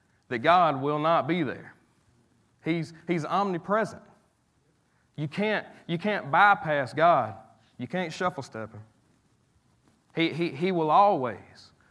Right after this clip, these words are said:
he will always be there. There's, there's nowhere you can go that God cannot be or, or will not be. Hebrews thirteen five says, "He will never leave us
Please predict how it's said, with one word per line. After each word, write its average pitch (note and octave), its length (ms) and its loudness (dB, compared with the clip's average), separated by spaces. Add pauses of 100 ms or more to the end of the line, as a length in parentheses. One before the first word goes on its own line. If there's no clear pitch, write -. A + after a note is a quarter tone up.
(160)
he E3+ 80 2
will E3+ 80 2
always D#3 560 6
be E3 180 -2
there. G#2+ 200 -4
There's, C3 260 -4 (160)
there's D3+ 200 0
nowhere F3 480 2
you C#3 180 -2
can C3 180 -6
go B2 380 0 (260)
that B2+ 140 -4
God D3 480 4 (200)
cannot D#3+ 640 -2
be D#3+ 160 0
or, B2 160 0
or C#3+ 220 -4
will F#3 200 0
not A#2+ 280 -2
be. A#2+ 140 -4
Hebrews E3 460 0 (220)
thirteen E3+ 420 -2
five D#3+ 380 2
says, C#3 400 -2
"He D#3+ 140 -2
will D3+ 120 -4
never D3 280 -2
leave D#3 260 -4
us C3+ 320 -4